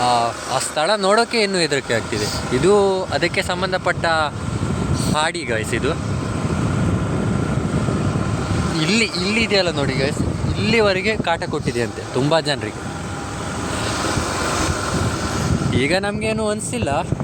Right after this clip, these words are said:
ನಿಮಗೆ ವಿಡಿಯೋದಲ್ಲಿ ಕ್ಯಾಪ್ಚರ್ ಆಗಿದ್ದರೆ ದಯವಿಟ್ಟು ಕಾಮೆಂಟ್ ಮಾಡಿ ಗೈಸ್. ಈ ವಿಡಿಯೋ ಹೇಗಿದೆ ಅಂತ ಒಂಚೂರು ನಮಗೆ ಸಜೆಷನ್ ಬೇಕು ಗೈಸ್. ಇಷ್ಟು ಹೇಳ್ತಾ ಈ ವಿಡಿಯೋವನ್ನು ಮುಗಿಸ್ತಿದ್ದೇನೆ ಗೈಸ್. ಸ್ವಲ್ಪ ನೋಡಿ ಗೈಸ್,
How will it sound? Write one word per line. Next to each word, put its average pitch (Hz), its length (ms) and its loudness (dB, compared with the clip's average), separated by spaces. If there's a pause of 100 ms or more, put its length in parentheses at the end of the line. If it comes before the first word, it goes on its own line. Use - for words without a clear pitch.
(340)
ನಿಮಗೆ 185 240 2 (100)
ವಿಡಿಯೋದಲ್ಲಿ 202 460 -2
ಕ್ಯಾಪ್ಚರ್ 202 400 2
ಆಗಿದ್ದರೆ 202 300 0 (220)
ದಯವಿಟ್ಟು 202 540 0
ಕಾಮೆಂಟ್ 170 300 0
ಮಾಡಿ 107 180 -2
ಗೈಸ್. 101 180 -2 (1800)
ಈ 180 140 8
ವಿಡಿಯೋ 226 300 4
ಹೇಗಿದೆ 220 400 2
ಅಂತ 202 140 0 (200)
ಒಂಚೂರು 196 400 2 (100)
ನಮಗೆ 175 280 0
ಸಜೆಷನ್ 190 460 0
ಬೇಕು 147 240 2
ಗೈಸ್. 160 200 -2 (1800)
ಇಷ್ಟು - 220 0
ಹೇಳ್ತಾ 214 300 2 (680)
ಈ - 100 6
ವಿಡಿಯೋವನ್ನು 196 400 4
ಮುಗಿಸ್ತಿದ್ದೇನೆ 165 500 -2
ಗೈಸ್. 147 160 0 (180)
ಸ್ವಲ್ಪ 190 220 2 (100)
ನೋಡಿ 185 200 2
ಗೈಸ್, 147 120 -2